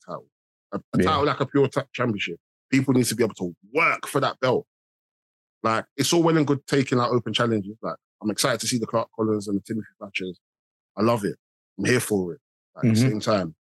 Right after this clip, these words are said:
Speaker 1: outside of these people, who there are pure technical wrestlers that are out there willing to p-, prove to themselves every week, there should be a, there should be a clear-cut division for your title. That's my only gripe.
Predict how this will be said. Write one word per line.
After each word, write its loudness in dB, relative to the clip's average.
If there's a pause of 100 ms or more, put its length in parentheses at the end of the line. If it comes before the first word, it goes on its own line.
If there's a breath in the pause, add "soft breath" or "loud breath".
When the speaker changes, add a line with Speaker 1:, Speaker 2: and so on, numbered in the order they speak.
(720)
Speaker 1:
outside 2
of 0
these -2
people, -4 (360)
who 2
there 0
are 0
pure 2
technical -2
wrestlers 0
that -2
are -4
out 0
there 0 (300)
willing 4
to -2
p-, -16 (140)
prove 4
to -2
themselves -2 (540)
every 0
week, 2 (560)
there 0
should 0
be 4
a, 0
there -2
should 0
be 2
a 0
clear-cut -2
division 2
for -18 (200)
your -10 (100)
title. -10 (120)
That's -2
my 2
only 4
gripe. -2